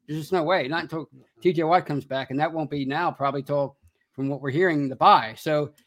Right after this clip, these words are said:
it's gonna have to come from the offensive side of the ball, which seems weird to say because look at what this offense has produced <laughs> over the last two years. Um,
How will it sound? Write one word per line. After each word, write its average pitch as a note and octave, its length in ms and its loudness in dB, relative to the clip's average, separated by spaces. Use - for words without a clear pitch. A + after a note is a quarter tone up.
it's D3 120 -6
gonna G3 140 4
have G#3 100 4
to - 60 -10
come F#3+ 120 0
from F3+ 100 -6
the F3 120 0
offensive D#3 300 -6
side E3 140 -2
of D#3 60 0
the C#3+ 40 -2
ball, D#3+ 180 2
which C#3 120 -4
seems D#3+ 280 0
weird F3 260 2
to C3 60 -6
say F3+ 260 0
because C3 480 -6
look - 120 -8
at - 40 -16
what D#3+ 140 -10
this D3 120 -14
offense D#3 320 0
has - 60 -20
produced D3+ 460 -2
<laughs> C3+ 180 -4
over D3+ 160 -2
the E3 60 -2
last D#3 360 -2
two F#3 120 2
years. F3 500 2
Um, C#3 720 -2